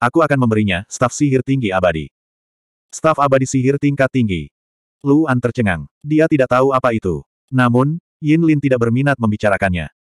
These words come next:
Dia melambaikan tangannya dan berkata, "Guru abadi akan mengetahui apa itu staf abadi sihir tinggi.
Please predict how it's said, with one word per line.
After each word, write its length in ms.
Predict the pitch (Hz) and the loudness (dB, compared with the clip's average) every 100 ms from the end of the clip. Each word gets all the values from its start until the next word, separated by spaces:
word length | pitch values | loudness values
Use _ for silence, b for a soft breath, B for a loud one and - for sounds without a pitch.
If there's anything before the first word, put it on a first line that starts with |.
| _ 147 | _ -2
Dia 160 | 147 | 0
melambaikan 480 | 165 151 127 120 127 | 2 2 2 2 0
tangannya 400 | 123 117 120 123 | 2 2 2 2
dan 80 | 117 | 0
berkata, 480 | 113 110 95 82 - _ | 0 0 0 -2 -4 _
"Guru 240 | 123 131 151 | 0 2 4
abadi 240 | 131 123 | 2 2
akan 160 | 107 113 | 0 0
mengetahui 400 | 104 101 110 107 | 0 0 0 0
apa 160 | 110 | -2
itu 240 | 113 123 120 | 0 0 0
staf 240 | 127 123 | -2 0
abadi 240 | 123 131 | 0 2
sihir 320 | 107 110 101 98 | 0 -2 -4 -4
tinggi. 320 | 87 73 | -6 -8